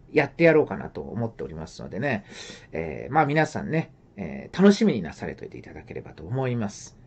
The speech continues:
<laughs> あそこでね、やってあげようかということでしてですね。あ、早速ながらに、あ、このね、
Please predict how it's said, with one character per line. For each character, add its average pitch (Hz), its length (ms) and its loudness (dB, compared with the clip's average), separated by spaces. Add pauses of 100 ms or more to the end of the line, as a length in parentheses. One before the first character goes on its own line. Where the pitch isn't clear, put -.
(520)
<laughs> - 1400 -14
あ 123 60 -10
そ - 160 0
こ - 100 -10 (140)
で 120 60 -6
ね、 110 140 -8 (300)
や 139 140 0
っ - 60 -12
て 175 120 4
あ 170 80 10
げ 160 100 6
よ 151 120 6
う - 40 -4
か 117 120 -4
と 82 120 -6
い 80 140 -6
う 71 100 -6
こ - 140 -8
と - 100 -8
で - 100 -10
し - 100 -20
て - 100 -10
で - 120 -12
す - 160 -12
ね。 156 200 -6 (600)
あ、 - 160 -4 (140)
早 143 220 -4
速 165 320 0
な 156 120 4
が 123 120 2
ら 98 60 -2
に、 98 160 -4
あ、 117 120 -2
こ - 160 0
の 160 140 4
ね、 151 260 0